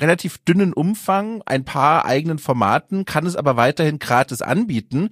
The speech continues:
vielleicht auch als Aushängeschild für Interessierte, die Orky Cool noch gar nicht kennen. Oder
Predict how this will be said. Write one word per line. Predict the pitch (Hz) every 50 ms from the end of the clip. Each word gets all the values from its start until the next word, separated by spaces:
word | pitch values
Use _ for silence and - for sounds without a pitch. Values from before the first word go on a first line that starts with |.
| - - _
vielleicht | _ - 117 117 147 180 - -
auch | - 135
als | 120 127 123
Aushängeschild | - - 120 143 160 - 160 160 156 147 - - 147 143 -
für | - 139
Interessierte, | 131 127 - - 107 - - 196 - - 185
die | 160 151
Orky | - 123 139 - 143 -
Cool | - 147
noch | 131 120 -
gar | - 110 101
nicht | 104 - -
kennen. | - - 107 123 175 240 - - - - - - _ _ _ _ _ _ _
Oder | - 214 247 302 320 302 240 147 120 117 120 - 180 - -